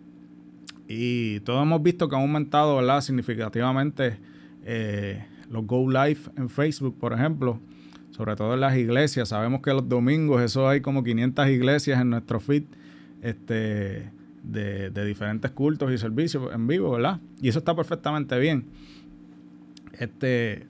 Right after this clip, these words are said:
pero no sé si ustedes se han fijado que a veces, eh, la calidad de esas transmisiones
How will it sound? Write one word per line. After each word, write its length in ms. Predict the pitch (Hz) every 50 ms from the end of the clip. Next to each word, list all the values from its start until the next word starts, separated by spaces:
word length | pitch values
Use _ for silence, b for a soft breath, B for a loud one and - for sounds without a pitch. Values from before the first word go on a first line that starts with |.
| - -
pero 200 | 127 127 131 131
no 100 | 143 151
sé 260 | - 190 196 196 190
si 120 | - 196
ustedes 320 | 185 - 190 190 190 170 -
se 40 |
han 120 | 190 190 175
fijado 480 | - 190 175 180 196 185 170 151 143
que 80 | - 131
a 40 | 127
veces, 420 | 127 139 143 - 175 175 160 151 - - B B B B B B B B B -
eh, 720 | - 107 131 131 131 127 127 123 120 117 113 113 110 - - -
la 160 | 123 135 139
calidad 480 | 143 135 135 131 127 127 131 151 170 175
de 60 | 170
esas 200 | 170 180 165 175
transmisiones 960 | - 180 175 175 175 170 165 - 196 190 185 170 151 147 139 - - -